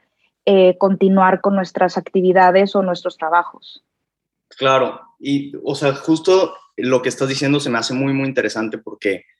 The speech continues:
Speaker 2: yo creo que uno de, de las preguntas principales aquí es cómo clasificamos,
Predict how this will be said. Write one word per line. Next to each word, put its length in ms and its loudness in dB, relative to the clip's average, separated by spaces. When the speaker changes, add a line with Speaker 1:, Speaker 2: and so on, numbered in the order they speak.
Speaker 2:
yo 180 0
creo 180 2
que 100 0
uno 360 2
de, 380 0
de 160 -2
las 420 -4
preguntas 320 -6
principales 460 -4
aquí 180 -4
es 300 -6
cómo 380 4
clasificamos, 1040 -2